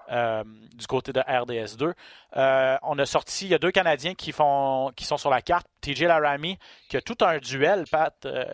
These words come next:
il n'aura pas de facile pour T J Laramie à sa deuxième sortie dans l'octogone. On le, on le met contre Pat Sabatini,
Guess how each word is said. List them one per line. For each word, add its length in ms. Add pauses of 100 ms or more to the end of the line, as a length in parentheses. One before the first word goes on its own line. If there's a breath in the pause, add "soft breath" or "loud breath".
(200)
il 160
n'aura 220
pas 100
de 60
facile 360
pour 140
T 140
J 100
Laramie 300
à 60
sa 120
deuxième 400
sortie 220
dans 160
l'octogone. 480
On 40
le, 260
on 100
le 60
met 120
contre 200
Pat 180
Sabatini, 600